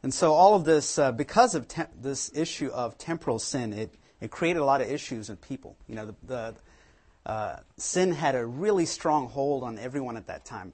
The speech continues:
People were always worried about sin in their, about temporal sin. You know, they don't, no one knew how much time they were gonna spend in purgatory. Th-,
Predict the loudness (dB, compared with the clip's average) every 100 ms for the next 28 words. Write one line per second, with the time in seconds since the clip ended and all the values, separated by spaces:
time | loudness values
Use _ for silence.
0 | -16 -12 -4 -4 -2 0 2 2 -2 -2
1 | 0 0 0 -2 -6 -8 -10 -10 -12 -16
2 | -16 -18 -20 -8 -8 -6 -10 -10 -10 -10
3 | -12 -14 -18 -20 _ _ -12 -10 -4 -2
4 | 0 4 4 4 0 -6 -8 -8 -10 -4
5 | -2 0 -2 -4 -8 -10 -12 -6 -6 -6
6 | -8 -10 -10 -10 -12 -16 -18 -20 _ _
7 | -20 _ _ _ _ _ _ _ _ _
8 | _ _ _ _ _ _ _ _ _ _
9 | _ _ _ _ _ _ _ _ -20 _
10 | _ _ _ -20 _ _ _ _ -20 _
11 | -20 -20 -20 _